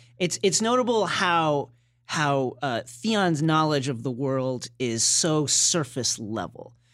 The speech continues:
Uh, why isn't he terrified that he has twenty men of questionable loyalty, by the way, and he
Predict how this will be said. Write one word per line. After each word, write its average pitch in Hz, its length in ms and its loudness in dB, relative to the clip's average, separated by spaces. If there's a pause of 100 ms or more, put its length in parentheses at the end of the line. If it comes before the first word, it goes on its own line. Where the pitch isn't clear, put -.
(260)
Uh, 123 120 -2
why 147 340 0 (160)
isn't 226 380 -2
he 185 160 -6
terrified 139 840 -2
that 127 320 0 (880)
he 180 200 -2
has 151 200 2
twenty 208 460 0
men 143 580 0 (540)
of 135 220 -4
questionable 277 520 2
loyalty, 156 440 4
by 120 180 2
the 120 120 2
way, 113 360 2 (680)
and 147 240 2
he 160 360 -2